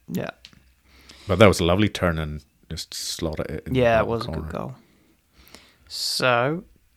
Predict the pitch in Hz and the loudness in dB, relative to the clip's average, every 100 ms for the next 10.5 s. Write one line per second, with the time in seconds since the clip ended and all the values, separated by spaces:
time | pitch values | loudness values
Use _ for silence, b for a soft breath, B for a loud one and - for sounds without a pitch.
0 | _ _ _ - - 131 123 127 - - | _ _ _ -10 -4 -2 -4 -6 -8 -8
1 | - b b b _ _ _ _ _ b | -12 b b b _ _ _ _ _ b
2 | b b b b b b _ - - 82 | b b b b b b _ -8 -2 0
3 | 85 82 78 80 78 78 - B B B | 0 0 0 -2 -2 -4 -8 B B B
4 | B _ 82 87 87 80 73 85 80 80 | B _ 0 2 2 -2 -4 -2 0 -2
5 | 78 78 _ _ _ _ 87 90 - - | -4 -8 _ _ _ _ -12 -12 -10 -2
6 | 85 82 82 85 80 82 - _ _ _ | 0 0 2 0 0 -4 -8 _ _ _
7 | _ _ - - 85 80 78 78 80 - | _ _ -18 -6 -4 -2 -4 -4 -8 -12
8 | _ _ _ _ _ _ b b b b | _ _ _ _ _ _ b b b b
9 | b b b - - 120 113 123 131 113 | b b b -8 -2 -2 -2 -2 2 2
10 | - 123 113 107 123 | 0 -6 -8 -8 -12